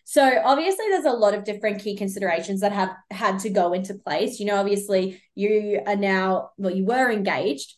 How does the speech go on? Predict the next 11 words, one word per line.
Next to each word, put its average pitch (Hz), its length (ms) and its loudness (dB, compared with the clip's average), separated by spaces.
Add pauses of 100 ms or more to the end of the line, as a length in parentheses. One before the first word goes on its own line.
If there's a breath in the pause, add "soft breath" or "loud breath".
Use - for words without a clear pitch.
(140)
earlier 202 380 2
on. 185 220 -4
Now 226 300 0
you 202 120 0
are 190 80 2
married. 185 460 -4
There 196 120 0
was 196 140 0
a 202 60 -2
wedding 247 340 0
involved. 214 600 0